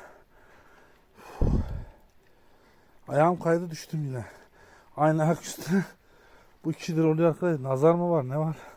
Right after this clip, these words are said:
Vallahi ya. İkidir aynı şekilde oluyorum.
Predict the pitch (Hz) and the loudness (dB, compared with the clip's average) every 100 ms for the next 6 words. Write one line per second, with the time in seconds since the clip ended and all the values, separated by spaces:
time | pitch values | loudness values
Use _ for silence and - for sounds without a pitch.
0 | _ _ - _ - _ _ _ - 147 | _ _ -20 _ -20 _ _ _ -8 -6
1 | 156 160 147 147 170 - - - - - | -2 -2 0 0 0 -6 -20 -20 -20 -20
2 | - - - - - - 170 165 160 156 | -20 -20 -20 -20 -12 -4 2 2 2 0
3 | 156 - 156 180 175 175 175 190 | -4 -4 0 2 2 2 0 -2